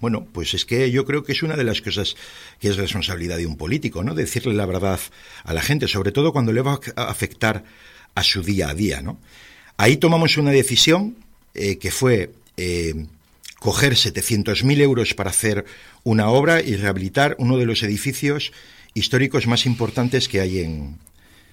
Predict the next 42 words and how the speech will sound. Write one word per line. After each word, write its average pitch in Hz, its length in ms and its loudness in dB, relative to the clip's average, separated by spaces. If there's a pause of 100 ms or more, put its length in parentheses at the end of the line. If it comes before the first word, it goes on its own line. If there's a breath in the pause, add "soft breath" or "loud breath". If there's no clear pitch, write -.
(140)
en 85 140 -4
Laredo, 120 260 2
y 127 60 2
para 92 200 -2
eso 113 360 0 (100)
tenían 98 340 -2
que 90 140 -6
salir. 80 420 -4
Y 98 140 -2
eso 117 260 2
tenía 110 280 0
unas 104 240 0
condiciones 80 600 -6
que 85 160 -4
vimos 117 420 -2
en 87 100 -4
ese - 160 0
momento. 76 380 -8 (920 loud breath)
Eh, 80 320 -4
y 101 100 -4
contamos 101 460 0
la 123 80 2
verdad 107 300 0 (260)
de 85 160 -6
lo 85 100 -4
que 85 100 -8
había. 80 300 -6 (480 loud breath)
Y 107 120 2
lo 104 100 4
fácil 180 540 0 (240)
era 139 260 2 (280)
hacer 131 420 -2
lo 92 180 -4
que 92 120 -4
hizo 101 180 0
Miguel, 160 420 4 (680)
lo 78 140 -8
que 73 80 -6
hizo 90 140 -2
el 87 80 -2
P 104 100 -2
P, 180 240 -2